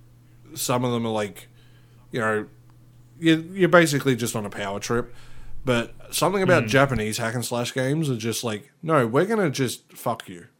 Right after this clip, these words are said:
Speaker 1: That's it. Just fuck you. Don't play our game. Go away."
Speaker 2: <laughs>
Speaker 1: You know, like, I played through the Bayonetta games. Again, very beautiful game design and everything. But they get really friggin' brutally
Speaker 2: Yeah.
Speaker 1: difficult.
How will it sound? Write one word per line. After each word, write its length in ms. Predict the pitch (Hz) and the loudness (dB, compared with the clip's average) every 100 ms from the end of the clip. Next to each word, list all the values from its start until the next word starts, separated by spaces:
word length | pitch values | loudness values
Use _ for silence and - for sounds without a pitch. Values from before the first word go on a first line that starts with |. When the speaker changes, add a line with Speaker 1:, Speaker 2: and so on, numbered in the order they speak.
| _ _ - | _ _ -2
Speaker 1:
That's 240 | 139 139 | 0 0
it. 140 | 113 95 | -4 -6
Just 160 | 135 | -6
fuck 280 | - 180 - | -2 -2 -4
you. 220 | 98 90 - _ - | -12 -14 -18 _ 2
Don't 180 | 180 190 | 2 4
play 220 | 202 175 | 4 4
our 80 | 135 | 4
game. 440 | 107 90 98 143 - - | 0 -8 -8 -8 -8 0
Go 160 | 165 170 | 4 6
away." 360 | 180 165 101 - - - - - - | 6 6 2 -8 -16 -18 -18 -6 -2
Speaker 2:
<laughs> 140 | 202 | 2
Speaker 1:
You 60 | 139 | 4
know, 220 | 123 117 | 6 6
like, 240 | 120 123 - - - | 4 2 0 -10 0
I 140 | 147 | 2
played 300 | 170 214 190 | 4 4 2
through 220 | - 165 143 | 4 2 2
the 80 | 127 | 2
Bayonetta 520 | 131 123 117 123 123 | 4 4 2 2 0
games. 420 | 113 95 90 - - - - - - - - - | -2 -6 -10 -16 -18 -20 -20 -20 -20 -20 -20 -12
Again, 440 | 131 131 156 120 | -4 4 4 4
very 540 | 98 92 - 143 165 147 | 0 -6 -2 4 6 6
beautiful 440 | 123 131 127 127 | 6 2 2 -2
game 300 | 110 107 110 | -2 -2 -2
design 320 | 113 107 107 | -4 -4 -4
and 100 | 104 | -4
everything. 440 | 104 98 - 95 92 - - - - - - - - 131 | -6 -8 -10 -12 -16 -20 -20 -20 -20 -20 -20 -20 -6 4
But 260 | 135 123 - - - - - - - - | 4 4 -4 -20 -20 -20 -20 -20 -20 -10
they 240 | 135 208 262 | 4 6 8
get 220 | 175 110 | 6 4
really 680 | 107 110 120 165 226 151 120 | -6 -6 0 4 6 6 4
friggin' 640 | 101 - - 143 123 110 92 | -2 -6 0 0 0 -4 -6
brutally 640 | 110 120 147 135 107 90 | -2 6 10 10 8 4
Speaker 2:
Yeah. 40 | |
Speaker 1:
difficult. 640 | 101 123 123 107 92 92 | 0 0 0 -6 -12 -14